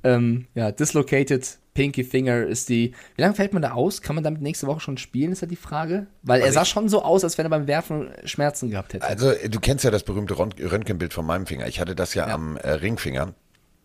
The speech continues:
Speaker 2: Ähm, das Röntgenbild sieht eklig aus. Also müsst ihr euch so vorstellen, ihr guckt jetzt auf euren Finger mal runter und jetzt stellt euch einfach mal vor, die vordere Hälfte eures Ringfingers ist sozusagen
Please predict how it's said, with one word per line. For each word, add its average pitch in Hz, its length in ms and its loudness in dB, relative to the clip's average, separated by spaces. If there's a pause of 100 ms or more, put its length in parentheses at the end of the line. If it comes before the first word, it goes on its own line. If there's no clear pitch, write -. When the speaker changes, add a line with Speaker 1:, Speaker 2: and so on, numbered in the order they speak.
(520)
Speaker 2:
Ähm, 78 380 -2 (200)
das - 220 -2
Röntgenbild 101 380 0
sieht - 160 -4
eklig 65 260 -6
aus. 50 140 -10
Also 69 120 -4
müsst 92 180 -2
ihr - 60 0
euch 85 80 -2
so 107 100 -2
vorstellen, 90 500 -2
ihr - 100 -8
guckt - 260 0
jetzt 98 140 -4
auf 80 180 -6
euren 65 200 0
Finger 123 260 0
mal 117 100 2
runter 127 400 -2
und 90 100 -2
jetzt 90 160 -4
stellt 113 220 -2
euch - 160 -4
einfach 92 200 0
mal 73 120 0
vor, 139 300 -2 (600)
die 92 160 -2
vordere 170 460 0
Hälfte 67 380 -4
eures 73 260 -6
Ringfingers 104 560 0
ist - 260 -8
sozusagen 82 720 -2